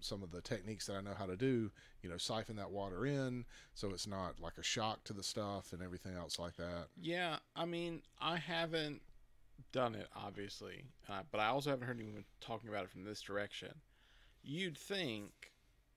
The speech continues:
Speaker 2: get yourself, like, a small little sous vide setup or something, and that'd be perfect for it. It
Speaker 1: That's
Speaker 2: slowly
Speaker 1: exactly
Speaker 2: raises
Speaker 1: what
Speaker 2: the
Speaker 1: I'm talking about
Speaker 2: temperature.
Speaker 1: doing.
Speaker 2: Yeah.
Speaker 1: Yeah. But so you need something that's got either insulated walls or,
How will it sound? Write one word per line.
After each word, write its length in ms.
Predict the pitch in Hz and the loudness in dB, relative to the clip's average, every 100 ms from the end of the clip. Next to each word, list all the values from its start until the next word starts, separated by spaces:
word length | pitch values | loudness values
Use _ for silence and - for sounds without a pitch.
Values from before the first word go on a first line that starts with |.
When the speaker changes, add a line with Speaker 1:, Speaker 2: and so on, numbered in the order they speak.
| - - | -12 2
Speaker 2:
get 220 | 147 - | 2 2
yourself, 460 | 123 - 131 123 | 0 4 4 4
like, 140 | 117 110 | 0 -2
a 80 | 104 | -4
small 320 | - 127 120 | -2 0 0
little 180 | 113 95 | -2 -4
sous 320 | - 139 113 | -2 0 0
vide 280 | 110 139 143 | -2 -2 -2
setup 440 | 104 92 90 - | -2 -2 -4 -6
or 100 | 90 | -6
something, 460 | - 82 71 - - - - - - - | -6 -8 -8 -12 -14 -18 -20 -20 -16 -8
and 120 | 110 | 4
that'd 160 | 110 95 | 4 4
be 100 | 101 | 2
perfect 400 | 120 110 101 - | 0 0 -2 -10
for 280 | 95 80 | -6 -6
it. 100 | 78 | -4
It 120 | 98 - | -4 2
Speaker 1:
That's 160 | 123 113 | 6 8
Speaker 2:
slowly 100 | 113 | 8
Speaker 1:
exactly 360 | 113 120 110 | 6 6 6
Speaker 2:
raises 120 | 113 | 4
Speaker 1:
what 140 | 107 101 | 4 2
Speaker 2:
the 60 | |
Speaker 1:
I'm 60 | 127 | 4
talking 260 | 107 101 127 | 4 2 2
about 120 | 95 | 2
Speaker 2:
temperature. 40 | 95 | 4
Speaker 1:
doing. 260 | 104 92 90 | 2 0 -2
Speaker 2:
Yeah. 180 | 101 101 | -4 -2
Speaker 1:
Yeah. 140 | 104 98 131 | -2 0 4
But 160 | 139 | 6
so 200 | - 151 | 10 10
you 180 | 127 120 | 10 6
need 180 | 139 147 | 6 4
something 300 | 151 139 123 | 2 2 0
that's 160 | 107 - | 0 2
got 300 | 113 101 - | 4 2 0
either 500 | 110 107 98 95 92 - - - - | 2 2 2 2 2 -4 -14 -20 -4
insulated 560 | 123 131 139 131 107 95 | 0 2 6 6 6 2
walls 580 | 92 95 117 135 127 - | 2 4 4 0 -2 -2
or, 600 | 104 104 104 101 95 90 | 0 2 2 2 2 -2